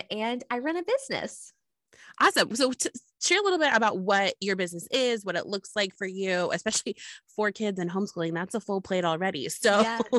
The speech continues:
Speaker 2: <laughs> what, what does that look like for you?
Speaker 1: I started in business in a family of entrepreneurs, went into network marketing. I was in that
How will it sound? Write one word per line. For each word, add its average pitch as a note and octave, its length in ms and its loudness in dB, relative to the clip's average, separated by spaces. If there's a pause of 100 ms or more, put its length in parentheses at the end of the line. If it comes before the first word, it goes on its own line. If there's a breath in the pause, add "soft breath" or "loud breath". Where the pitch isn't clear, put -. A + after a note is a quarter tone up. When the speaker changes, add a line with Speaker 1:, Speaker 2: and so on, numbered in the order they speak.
Speaker 2:
<laughs> - 240 -8
what, A#3 300 4
what A3+ 100 2
does B3 140 4
that G#3+ 180 2
look G#3 140 -2
like F#3 180 -2
for F#3 160 -8
you? D#3 320 -8 (880 loud breath)
Speaker 1:
I B3 220 2
started A#3 840 2 (240)
in G#3+ 220 0
business G3 640 -2 (420)
in B3+ 200 2
a C4+ 80 0
family G3+ 460 -4
of E3 100 0
entrepreneurs, D#3+ 1000 -2
went F#3+ 280 0
into G#3+ 240 -2
network G3+ 380 -2
marketing. F#3 500 0
I F3 80 0
was F3+ 280 -4
in F#3+ 260 -4
that F3 220 0